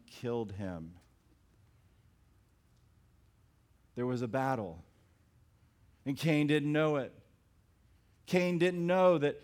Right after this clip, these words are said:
that there was a battle raging. He didn't know that sin was crouching at the door. He heard it, but he didn't believe it. He didn't believe that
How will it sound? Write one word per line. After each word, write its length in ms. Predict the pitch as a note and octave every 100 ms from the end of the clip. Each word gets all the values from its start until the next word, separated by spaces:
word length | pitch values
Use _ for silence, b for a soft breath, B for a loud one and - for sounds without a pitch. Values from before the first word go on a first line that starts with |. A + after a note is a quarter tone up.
| B
that 140 | D#3 D#3
there 180 | F3+
was 160 | E3+ D3
a 60 | E3
battle 480 | D#3+ F3+ F#3 F3
raging. 480 | D#3+ F3+ F#3+ D#3 E3
He 100 | D#3+
didn't 280 | F3+ G3 F#3
know 260 | F#3+ A3+ A3+
that 200 | F#3+ C#3
sin 420 | - - G3+ G3
was 140 | F#3
crouching 480 | - - F3+ - F3
at 60 | D#3+
the 80 | D3+
door. 280 | D3 F3+
He 200 | D#3+ D#3+
heard 360 | D#3 D3 A3 A#3+
it, 160 | F#3+ C#3+
but 80 |
he 80 | E3+
didn't 200 | F3 F#3+
believe 420 | G3+ A3 B3+ C4+
it. 280 | A#3+ F3+ - - b b
He 140 | b B2+
didn't 240 | E3 F#3
believe 640 | F#3+ G3 G#3 A3+ A3 F3+
that 160 | C3+ C3+